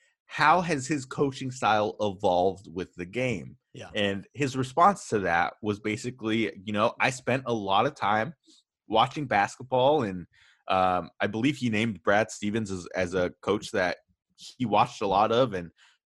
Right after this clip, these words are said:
Speaker 1: y-, whose brain he picked. And after hearing things like that, you become optimistic. Uh, obviously, you don't know until you see it. And,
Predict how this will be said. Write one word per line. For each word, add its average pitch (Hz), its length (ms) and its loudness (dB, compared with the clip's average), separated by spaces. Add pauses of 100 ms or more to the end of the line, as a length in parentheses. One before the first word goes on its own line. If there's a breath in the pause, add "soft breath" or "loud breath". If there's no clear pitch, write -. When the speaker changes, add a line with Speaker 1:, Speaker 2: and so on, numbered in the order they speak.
(500)
Speaker 1:
y-, 101 260 -10
whose 110 220 -4
brain 107 320 0
he 117 160 -6
picked. 123 400 -2
And 101 340 -4 (460)
after 220 240 2
hearing 180 240 -2
things 160 240 -6
like 127 180 -6
that, 143 280 2
you 123 400 0 (240)
become 127 440 0
optimistic. 127 840 -2 (760)
Uh, 95 260 2
obviously, 143 400 2
you 127 100 -2
don't 123 180 0
know 123 160 0
until 123 200 -4
you 117 100 -4
see 139 280 -2
it. 160 160 4
And, 120 380 0